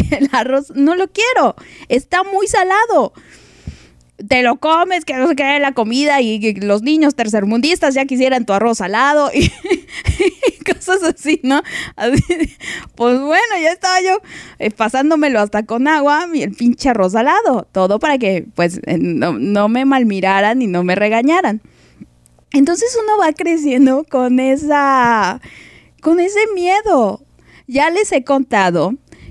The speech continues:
que nosotros, de manera,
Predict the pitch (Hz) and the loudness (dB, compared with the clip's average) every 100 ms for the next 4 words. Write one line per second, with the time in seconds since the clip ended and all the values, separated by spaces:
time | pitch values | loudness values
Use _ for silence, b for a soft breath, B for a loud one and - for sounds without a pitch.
0 | B 220 214 214 214 - 302 339 277 214 | B 0 2 0 -2 -2 -2 2 0 2
1 | 214 262 - 190 180 175 160 175 180 190 | 0 0 -2 0 2 2 2 2 0 2
2 | 202 208 208 185 | 2 2 2 2